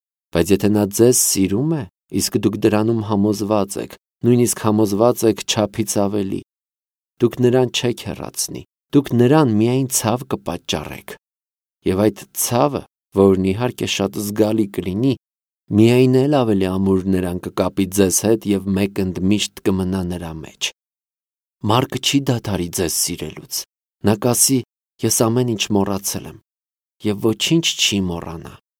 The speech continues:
Կանցնի մի տարի, երկու, տասը տարի, վերքը կբացվի և կսկսի թարախակալել։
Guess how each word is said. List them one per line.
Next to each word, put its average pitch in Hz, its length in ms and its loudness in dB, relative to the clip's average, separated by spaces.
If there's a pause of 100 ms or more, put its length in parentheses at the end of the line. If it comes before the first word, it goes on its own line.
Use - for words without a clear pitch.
(440)
Կանցնի 117 520 2
մի 123 220 2
տարի, 107 380 0 (160)
երկու, 110 580 0
տասը 113 480 0
տարի, 104 380 0 (520)
վերքը 107 300 2
կբացվի 104 560 0
և 107 160 2
կսկսի - 500 -4
թարախակալել։ 101 920 -8